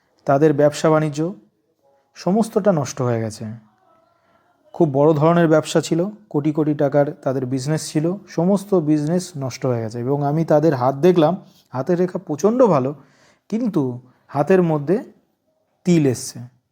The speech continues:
স্বামী এবং স্ত্রী দুজনেরই হাতের মধ্যে তিল এসছে। আর তিল আসলে গ্রহের যে স্থানে তিল থাকবে, ভয়ানক ক্ষতি করে, আপনারা জানেন।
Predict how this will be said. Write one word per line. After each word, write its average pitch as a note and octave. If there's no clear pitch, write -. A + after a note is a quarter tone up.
স্বামী D#3+
এবং D3
স্ত্রী G#3
দুজনেরই D#3+
হাতের C#3
মধ্যে C3
তিল C#3
এসছে। B2+
আর B2
তিল E3
আসলে D#3
গ্রহের D3
যে C3+
স্থানে F3+
তিল F#3+
থাকবে, F3
ভয়ানক D3+
ক্ষতি D3
করে, D#3
আপনারা C#3
জানেন। C3+